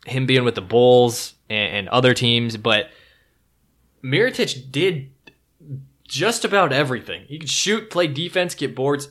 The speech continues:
shoot the three. And, and, I mean, Justin slash Pooty Wayne said it. We Pels fans love ourselves Nikola Melli, but Mirotic would be a damn near perfect fit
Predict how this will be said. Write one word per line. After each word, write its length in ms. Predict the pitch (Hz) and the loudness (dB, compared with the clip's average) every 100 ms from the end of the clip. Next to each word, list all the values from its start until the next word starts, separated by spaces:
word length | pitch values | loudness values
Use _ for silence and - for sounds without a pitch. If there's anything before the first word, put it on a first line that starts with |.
| - | -8
shoot 340 | - 214 226 | -6 -4 -6
the 80 | 185 | -8
three. 680 | - 175 196 113 92 - _ _ _ _ _ _ _ _ _ _ _ _ _ _ _ _ _ _ _ _ _ _ - 143 | -8 -2 -2 -2 -6 -12 _ _ _ _ _ _ _ _ _ _ _ _ _ _ _ _ _ _ _ _ _ _ -8 -2
And, 340 | 156 147 147 | -2 -2 -4
and, 100 | - | -4
I 60 | 147 | -4
mean, 380 | 151 143 139 - _ _ _ _ _ 135 | -4 -6 -8 -16 _ _ _ _ _ -4
Justin 540 | 165 160 170 147 143 | 2 2 2 -4 -4
slash 380 | - 143 123 - | -4 -2 -2 -4
Pooty 240 | 160 135 | -2 0
Wayne 540 | 120 143 135 117 123 135 _ _ _ | 0 0 0 -2 -8 -16 _ _ _
said 320 | - 160 156 | -4 2 2
it. 320 | 131 131 - - _ _ _ _ _ _ _ _ _ _ _ | 2 -2 -10 -20 _ _ _ _ _ _ _ _ _ _ _
We 220 | - 196 214 | -10 -6 -6
Pels 360 | - 208 214 | 0 2 2
fans 380 | - 143 135 139 | 0 0 -2 -6
love 360 | 143 185 196 165 | -2 2 4 6
ourselves 460 | 139 135 123 110 | 4 4 0 -2
Nikola 360 | 107 - 117 107 | -6 -6 -4 -4
Melli, 320 | 110 117 101 | -4 -4 -4
but 140 | 117 | -6
Mirotic 460 | 147 240 220 151 135 | -2 2 2 0 -2
would 160 | 135 123 | -4 -4
be 160 | 120 | -2
a 160 | 110 104 | -4 -4
damn 440 | 135 139 180 165 | -4 -2 -2 -2
near 300 | 135 135 131 | 0 2 0
perfect 560 | 131 - 160 180 202 - | -2 -8 -8 -6 -6 -8
fit 540 | - - 139 101 - | -8 -4 -4 -4 -10